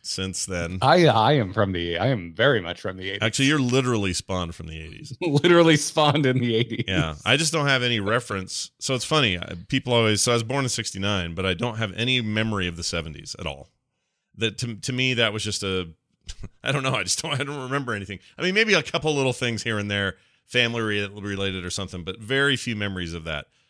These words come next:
Speaker 1: All my memories come from, like, eighty-two through ninety. Those are my memories.
Speaker 2: Yeah, my, my, my memories pick up in the early nineties.
Speaker 1: Yeah, isn't that weird? It's weird. It's weird how our
Speaker 2: Mm-hmm.
Speaker 1: brains are. It's like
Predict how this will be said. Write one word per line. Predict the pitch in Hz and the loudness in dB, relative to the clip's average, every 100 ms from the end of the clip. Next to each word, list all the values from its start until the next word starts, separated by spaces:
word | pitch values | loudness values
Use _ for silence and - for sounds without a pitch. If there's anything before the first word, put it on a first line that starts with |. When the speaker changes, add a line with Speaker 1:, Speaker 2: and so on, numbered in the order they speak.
| _ _ - | _ _ -2
Speaker 1:
All | 151 185 | 2 2
my | 180 170 | 2 2
memories | 160 147 104 85 - | 2 2 0 -4 -4
come | 110 101 | -4 -4
from, | - 92 | -6 -6
like, | 87 85 - | -4 -6 -8
eighty-two | 120 120 117 110 - 113 101 | -6 -4 -4 -4 -4 -2 -2
through | 95 - 90 87 85 82 76 _ _ _ _ _ _ | -4 -8 -8 -6 -8 -12 -16 _ _ _ _ _ _
ninety. | 113 85 76 71 87 - _ _ | -14 -10 -10 -12 -18 -20 _ _
Those | - 131 123 | -4 -2 -2
are | |
my | 107 95 | -2 2
memories. | 107 | 4
Speaker 2:
Yeah, | 107 95 | 6 4
my, | 98 107 110 - | 4 4 4 0
my, | 113 117 | 2 4
my | 117 120 120 | 4 4 4
memories | 123 123 117 110 | 6 4 4 2
pick | - 131 107 | 2 0 4
up | 110 101 104 | 4 4 2
in | 101 | 0
the | 95 95 | 0 0
early | 98 98 | 0 0
nineties. | 92 85 80 156 - | -2 -6 -8 -10 -4
Speaker 1:
Yeah, | 170 127 80 80 - | 0 0 -2 -8 -12
isn't | 151 | -10
that | 151 | -8
weird? | 135 151 147 - | -6 -6 -8 -12
It's | - | -10
weird. | 104 87 78 _ _ | -6 -6 -8 _ _
It's | _ | _
weird | 151 165 | -2 2
how | 135 | 4
our | 120 | 4
Speaker 2:
Mm-hmm. | |
Speaker 1:
brains | 110 107 101 | 4 2 0
are. | 95 87 80 | 0 0 -4
It's | 82 | -4
like | 113 110 | -2 -2